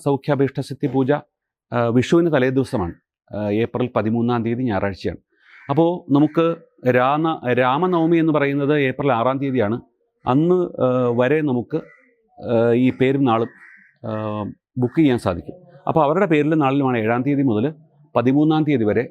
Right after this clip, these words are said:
രാവിലെ ക്ഷേത്രത്തിൽ, ആ, മേൽശാന്തി, ഭാഗ്യസൂക്തവും ഔഷധസൂക്തവും, ഇത് രണ്ടും സൂചിപ്പിക്കുന്ന, ഈ പേര് സൂചിപ്പിക്കുന്ന പോലെ തന്നെ സൗഖ്യത്തിന് വേണ്ടിയിട്ട്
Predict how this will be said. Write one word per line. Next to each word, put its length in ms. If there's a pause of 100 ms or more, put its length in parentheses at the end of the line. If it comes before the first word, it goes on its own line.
രാവിലെ 240
ക്ഷേത്രത്തിൽ, 480 (760)
ആ, 20 (420)
മേൽശാന്തി, 480 (240)
ഭാഗ്യസൂക്തവും 680 (600)
ഔഷധസൂക്തവും, 720
ഇത് 120
രണ്ടും 240 (240)
സൂചിപ്പിക്കുന്ന, 420
ഈ 120
പേര് 240
സൂചിപ്പിക്കുന്ന 480
പോലെ 200
തന്നെ 160 (560)
സൗഖ്യത്തിന് 440
വേണ്ടിയിട്ട് 440